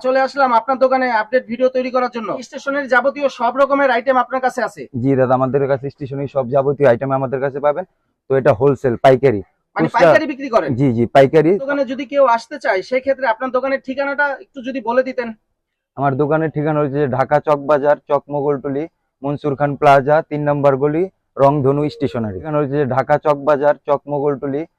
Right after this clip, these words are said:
Speaker 2: মনসুর খান প্লাজা, তিন নম্বর গলি, রংধনু স্টেশনারি।
Speaker 1: রংধনু স্টেশনারি।
Speaker 2: জি
Speaker 1: কত
Speaker 2: দাদা।
Speaker 1: নাম্বার দোকান ভাই এটা?
Speaker 2: এটা দাদা একচল্লিশ নম্বর দোকান।
Speaker 1: একচল্লিশ নাম্বার দোকান, মনসুর খান প্লাজা মার্কেটের তিন নাম্বার
Speaker 2: নাম্বার
Speaker 1: গলিতে।
Speaker 2: গলি, জি দাদা।
Speaker 1: রংধনু স্টেশনারি।
Speaker 2: জি।
Speaker 1: কেউ যদি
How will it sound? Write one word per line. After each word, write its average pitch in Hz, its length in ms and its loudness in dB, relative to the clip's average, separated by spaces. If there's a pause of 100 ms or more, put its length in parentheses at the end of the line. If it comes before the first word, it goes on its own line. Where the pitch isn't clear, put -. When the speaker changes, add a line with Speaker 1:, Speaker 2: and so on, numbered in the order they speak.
(240)
Speaker 2:
মনসুর 143 360 -4
খান 143 200 0
প্লাজা, 143 360 6 (140)
তিন 147 180 -4
নম্বর 143 240 2 (100)
গলি, 147 200 0 (400)
রংধনু 143 400 2 (120)
স্টেশনারি। 110 480 -6 (840)
Speaker 1:
রংধনু 262 340 0 (120)
স্টেশনারি। 233 400 -12
Speaker 2:
জি 262 120 -6
Speaker 1:
কত 277 100 0
Speaker 2:
দাদা। 262 140 2
Speaker 1:
নাম্বার - 220 2
দোকান 240 220 0
ভাই 202 160 2
এটা? 175 140 -4 (120)
Speaker 2:
এটা 147 180 0
দাদা 151 220 4
একচল্লিশ 147 400 -2
নম্বর 135 200 -2
দোকান। 113 160 -6
Speaker 1:
একচল্লিশ 302 380 -6
নাম্বার 294 280 2
দোকান, 320 180 2 (100)
মনসুর 269 320 -2
খান 285 180 -4
প্লাজা 269 240 -2 (120)
মার্কেটের 277 400 -2 (140)
তিন 302 160 -6
নাম্বার 277 200 0
Speaker 2:
নাম্বার 123 240 2
Speaker 1:
গলিতে। - 20 0
Speaker 2:
গলি, 117 140 -2 (140)
জি 123 140 0
দাদা। 113 140 -12 (120)
Speaker 1:
রংধনু 285 340 0 (120)
স্টেশনারি। 175 480 -8
Speaker 2:
জি। 110 80 -2 (520)
Speaker 1:
কেউ 262 120 8 (100)
যদি 285 160 -4